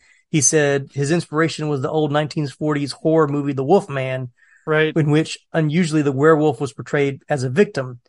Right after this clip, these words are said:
Speaker 1: He said, "Films tend to show the transformation from man to wolf through dissolves, but I wanted to capture how painful the entire process would be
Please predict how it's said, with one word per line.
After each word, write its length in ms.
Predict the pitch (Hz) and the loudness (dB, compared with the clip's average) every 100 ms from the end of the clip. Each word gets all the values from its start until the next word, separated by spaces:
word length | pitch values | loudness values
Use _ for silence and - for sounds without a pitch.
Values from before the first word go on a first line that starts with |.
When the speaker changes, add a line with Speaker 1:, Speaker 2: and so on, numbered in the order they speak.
| _ _ _ | _ _ _
Speaker 1:
He 80 | 151 | -4
said, 200 | - 139 | -2 -2
"Films 380 | - 175 185 170 | 2 2 4 0
tend 220 | 185 175 | -4 -2
to 60 | 143 | -2
show 200 | 160 156 | 0 0
the 100 | 147 | -2
transformation 760 | 160 147 - 143 165 - 139 | -4 -6 -4 -2 -2 -2 -6
from 280 | - 131 135 | -4 -4 -4
man 260 | 151 151 135 | -4 -4 -6
to 120 | 143 | -8
wolf 480 | 139 190 156 - _ _ _ _ _ | 0 2 2 -2 _ _ _ _ _
through 140 | 180 165 | -2 0
dissolves, 600 | 139 123 190 147 135 123 | 0 2 4 4 2 -2
but 120 | - | -2
I 80 | 143 | -2
wanted 240 | 151 151 139 | 0 -4 -6
to 80 | |
capture 380 | 131 143 131 147 | -4 -4 -2 -4
how 160 | 131 131 | -4 -6
painful 580 | - 156 180 175 175 160 | -6 -4 -4 -2 -4 -2
the 100 | 151 | -4
entire 380 | 139 147 139 | -4 -2 -2
process 440 | 135 147 143 151 - | 0 -2 -2 -4 -8
would 140 | 143 | -8
be 320 | 131 147 143 | -6 -8 -12